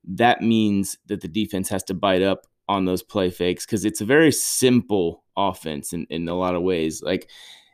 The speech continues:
they rely on the effectiveness of the run game, and that's what makes everything look the same. So the run, the play action really works in that offense. And when you're not running the ball effectively, and when defenses know that they can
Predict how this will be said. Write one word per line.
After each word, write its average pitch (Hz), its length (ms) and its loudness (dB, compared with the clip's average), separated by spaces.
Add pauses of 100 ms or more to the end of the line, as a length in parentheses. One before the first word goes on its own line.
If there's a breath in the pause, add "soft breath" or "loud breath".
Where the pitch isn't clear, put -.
they 113 180 4
rely 113 680 6
on 101 280 4
the 90 140 4
effectiveness 110 800 -2
of 95 60 -4
the 98 100 -2
run 95 280 -2
game, 87 380 -4 (480)
and 95 380 -2
that's 110 360 2
what 98 220 2
makes 101 400 0
everything 101 500 0
look 117 300 2
the - 80 -4
same. 107 540 0
So - 120 -4
the 95 140 -2
run, 107 360 2
the 101 100 -6
play 113 300 2
action 98 460 0 (380 soft breath)
really 104 680 4
works 101 480 -2
in 92 80 -2
that 87 180 0
offense. 101 520 0
And 85 300 -6
when 104 180 -2
you're 98 100 0
not 107 300 2
running 110 220 2
the 104 60 2
ball 98 160 4
effectively, 104 800 -2 (320 loud breath)
and 113 100 2
when 107 140 2
defenses 101 500 0
know 107 260 4
that 95 140 -4
they 92 140 0
can 95 320 -4